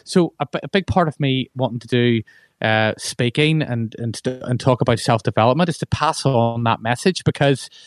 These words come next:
actually, if someone was to come to me now and go, "Hey, listen, I'm looking for a bit of advice on A, B, C, and D," I think hats off to you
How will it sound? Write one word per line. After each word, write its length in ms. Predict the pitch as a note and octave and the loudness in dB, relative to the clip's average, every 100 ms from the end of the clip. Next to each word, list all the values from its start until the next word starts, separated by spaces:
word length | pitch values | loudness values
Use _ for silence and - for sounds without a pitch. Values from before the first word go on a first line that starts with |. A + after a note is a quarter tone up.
| - _ _ - | -20 _ _ -4
actually, 300 | E3 - F3 | -4 -2 -2
if 100 | D3 | -2
someone 300 | - F3 F#3+ | 0 0 2
was 140 | F3 - | 0 -2
to 60 | |
come 180 | - B2+ | -6 -8
to 80 | A#2+ | -4
me 100 | B2+ | -2
now 180 | A2+ B2 | 0 2
and 160 | C#3+ | 2
go, 220 | C3 B2 A#2 - - | 2 2 2 -6 -6
"Hey, 240 | C3 C3 | 0 0
listen, 380 | A#2+ B2 - C#3+ | 0 -2 -2 -2
I'm 120 | B2 | -2
looking 300 | B2 B2+ C#3 | -2 -2 -2
for 160 | B2+ B2 | 0 0
a 60 | |
bit 160 | A2+ A#2 | 2 0
of 80 | A2+ | -2
advice 480 | G#2+ A2 C3+ C#3 - | -2 0 0 0 0
on 180 | A#2+ | 0
A, 160 | G#2 A#2+ | 0 0
B, 160 | B2 A#2 | 0 -2
C, 240 | - A2 | 0 0
and 100 | G#2+ | 0
D," 240 | - D#3+ F3 | 0 0 2
I 100 | F#3 | 0
think 220 | - C#3 | 0 -4
hats 340 | - E3 - | -4 -6 -4
off 220 | - G2+ - | -4 -4 -2
to 100 | F#3+ | 0
you 160 | G3 | 0